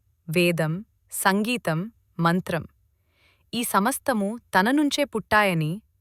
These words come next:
ఆమె మాటలు గర్జించలేదు, కాని హృదయాన్ని నెమ్మదిగా, హృదయాన్ని నెమ్మదిగా చీల్చాయి. అహంకారం ఉన్న చోట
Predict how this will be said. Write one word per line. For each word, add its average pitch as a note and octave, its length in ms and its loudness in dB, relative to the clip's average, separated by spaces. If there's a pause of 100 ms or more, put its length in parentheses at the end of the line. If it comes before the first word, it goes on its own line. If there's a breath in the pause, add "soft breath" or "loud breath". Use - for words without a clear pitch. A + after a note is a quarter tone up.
(540)
ఆమె E3+ 200 4
మాటలు E3+ 440 2
గర్జించలేదు, E3 880 -2 (800)
కాని E3 480 0 (560)
హృదయాన్ని A#3+ 600 2
నెమ్మదిగా, G#3 640 0
హృదయాన్ని E3+ 800 0 (260)
నెమ్మదిగా F#3+ 580 0
చీల్చాయి. E3 680 -6 (1400)
అహంకారం A3 640 0
ఉన్న F#3+ 180 0
చోట F3 360 -2